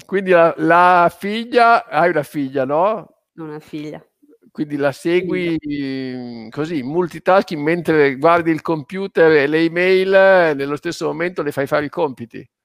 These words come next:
Speaker 2: Eh sì, le tabelline, i verbi, adesso siamo di quello.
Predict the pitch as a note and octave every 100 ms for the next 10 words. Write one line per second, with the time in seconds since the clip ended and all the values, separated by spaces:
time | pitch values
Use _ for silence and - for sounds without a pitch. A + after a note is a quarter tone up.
0 | _ _ G3+ F3 - - - _ _ F#3+
1 | F#3 F#3 F#3+ F#3+ F#3+ G3+ G3+ G3 F#3 F3+
2 | F#3+ F#3 G3 F#3 F3+ F3 E3 F3+ F#3 F3
3 | D#3 D#3+ C#3+ D3 D#3